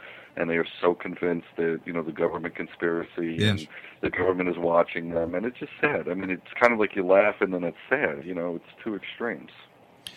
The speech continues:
Speaker 2: There are a lot of want-to-be psychic mediums out there these days, Jeffrey, and of course you can find tons of them on the largest septic receptacle ever created by mankind, the internet these days.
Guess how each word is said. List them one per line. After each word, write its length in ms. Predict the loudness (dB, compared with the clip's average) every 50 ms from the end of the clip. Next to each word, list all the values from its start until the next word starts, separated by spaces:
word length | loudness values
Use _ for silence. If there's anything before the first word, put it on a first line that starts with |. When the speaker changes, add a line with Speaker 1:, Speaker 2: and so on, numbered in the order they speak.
| -18 -20 -20 -20 -6 2
Speaker 2:
There 160 | 4 6 8
are 100 | 8 8
a 60 | 6
lot 240 | 6 4 4 2 2
of 180 | 2 0 0 -2
want-to-be 800 | -4 -4 -2 0 0 0 2 0 0 0 0 0 0 0 0 0
psychic 520 | -2 -2 0 0 0 0 0 -2 -6 -6 -2
mediums 680 | 0 2 2 2 4 2 2 2 2 2 0 -2 -4 -2 -2 0
out 220 | 0 0 -2 -2
there 280 | -2 0 2 2 2 2
these 300 | 2 2 2 2 2 0
days, 280 | 0 0 0 0 0
Jeffrey, 360 | 0 0 -2 -2 -2 -2 -2
and 80 | -2 -2
of 100 | -4 -6
course 420 | -6 -4 -4 -2 0 0 0 0
you 120 | 0 0 -2
can 180 | -2 -4 -4
find 340 | -4 -4 -4 -2 -2 -2 -2
tons 320 | -2 -2 -2 -2 0 0 -2
of 100 | -2 -2
them 180 | -2 -2 -2
on 260 | -2 -2 -2 -4 -6 -8 -14 -20 -20 -20 -20 -20 -20 -12 -6 -2
the 160 | 0 0 2
largest 600 | 2 4 4 4 4 2 2 0 2 2 2 4
septic 420 | 4 4 2 2 0 -6 -4 -4
receptacle 800 | -4 -2 0 2 2 2 0 0 -4 -10 -8 -4 -4 -4 -4 -4 -2
ever 320 | 0 0 2 2 0 -2 -2
created 420 | 0 0 2 2 2 2 2 2
by 180 | 2 2 2 2
mankind, 840 | 2 2 2 2 0 -2 -2 0 0 0 0 -2 -4 -6 -6 -4
the 160 | -4 -2 0 2
internet 380 | 2 2 2 0 -2 -2 -4
these 180 | -6 -8 -6 -6
days. 360 | -4 -2 -2 0 -2 -2